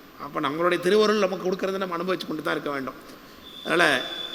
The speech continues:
அஹ், கோடீஸ்வரன் ஐயாவும் அன்னைக்கும், அஹ், அனுபவ பகிர். அவர் எப்பொழுதும் நாத்து அழுதழுக்க பேசுவார் ஐயா. அவருக்கு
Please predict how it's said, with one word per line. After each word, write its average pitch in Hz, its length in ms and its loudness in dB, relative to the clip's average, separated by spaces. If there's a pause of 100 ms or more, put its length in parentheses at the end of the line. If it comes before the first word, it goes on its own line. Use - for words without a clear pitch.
(140)
அஹ், 139 220 0
கோடீஸ்வரன் 208 400 6
ஐயாவும் 190 300 10
அன்னைக்கும், 175 600 6 (560)
அஹ், 127 420 -2 (260)
அனுபவ 165 460 4
பகிர். 151 100 6
அவர் 143 140 6
எப்பொழுதும் 180 380 6
நாத்து 175 240 8
அழுதழுக்க 170 440 6
பேசுவார் 151 360 4
ஐயா. 135 220 8
அவருக்கு 127 360 0